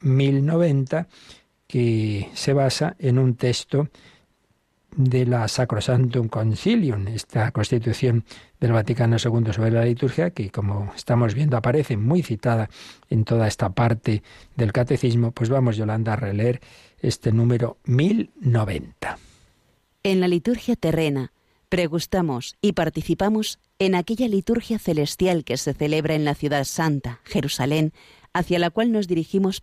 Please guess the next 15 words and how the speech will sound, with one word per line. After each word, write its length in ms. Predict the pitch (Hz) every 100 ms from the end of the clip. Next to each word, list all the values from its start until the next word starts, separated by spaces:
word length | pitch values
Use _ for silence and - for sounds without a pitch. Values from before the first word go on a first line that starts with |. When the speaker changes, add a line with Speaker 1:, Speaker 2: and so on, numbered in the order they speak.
| -
Speaker 2:
como 240 | 180 160 147
peregrinos, 760 | 147 139 165 165 127 127 - _ - - -
donde 280 | 190 180
Cristo 460 | 175 208 - 127 123 _ -
está 280 | 180 208
sentado 460 | 214 220 190 220 220
a 20 |
la 100 | 196
derecha 380 | 156 165 185 196
del 160 | 160 151
Padre 420 | 160 151 139 135 _ _ -
como 240 | 185 165
ministro 500 | 156 170 214 - 180
del 180 | 165 147
santuario 640 | - 147 143 160 156 151